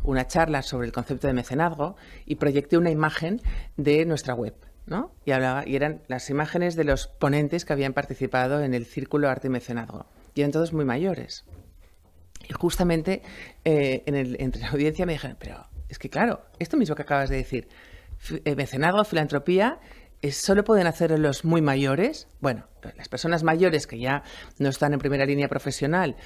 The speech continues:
eh, tienen, diríamos, patrimonio <clears throat> y,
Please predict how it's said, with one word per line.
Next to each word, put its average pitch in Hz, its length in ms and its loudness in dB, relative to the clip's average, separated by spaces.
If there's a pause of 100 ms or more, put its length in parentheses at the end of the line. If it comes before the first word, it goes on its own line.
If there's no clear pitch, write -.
(280)
eh, 120 320 0
tienen, 139 600 2
diríamos, 135 420 0
patrimonio 143 720 2 (180)
<clears throat> - 640 -2
y, 156 320 2